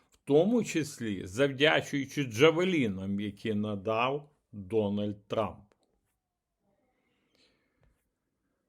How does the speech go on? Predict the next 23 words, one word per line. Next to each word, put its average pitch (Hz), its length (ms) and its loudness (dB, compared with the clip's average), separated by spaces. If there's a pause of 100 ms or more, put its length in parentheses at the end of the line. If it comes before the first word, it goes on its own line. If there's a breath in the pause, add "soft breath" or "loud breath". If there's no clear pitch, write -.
(1400 loud breath)
Я 185 300 4
завжди 180 460 4
казав, 131 480 0
що 151 240 2
Зеленський 156 680 0
не 139 160 -4
має 147 300 -2
козирів. 123 560 -4 (180)
І 127 120 -8
справді 147 800 -2
в 117 120 -6
них 120 420 -4
його, 113 380 0
в 107 180 -4 (100)
нього 120 680 -4
їх 110 380 -8
немає. 107 480 -6 (1300 soft breath)
За 117 160 2
його 196 320 4
словами, 180 720 0
Зеленський 165 680 0
найбільший 180 800 -2
торгаш, 151 580 0